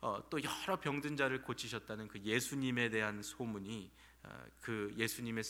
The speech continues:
대한 소문을 듣고 있었는데 그분이 갈릴리 지역에 오셨다는 소식을 듣게 됐어요.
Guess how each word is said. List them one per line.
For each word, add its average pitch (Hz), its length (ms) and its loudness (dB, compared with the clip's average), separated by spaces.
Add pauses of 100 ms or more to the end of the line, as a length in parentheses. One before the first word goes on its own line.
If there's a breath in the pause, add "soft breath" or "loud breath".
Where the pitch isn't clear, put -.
(140)
대한 107 140 -4
소문을 110 300 -2
듣고 127 280 -2
있었는데 101 680 -6
그분이 123 540 0 (420 loud breath)
갈릴리 147 560 6
지역에 120 320 4
오셨다는 104 580 2
소식을 107 520 -8
듣게 - 280 -8
됐어요. 92 340 -10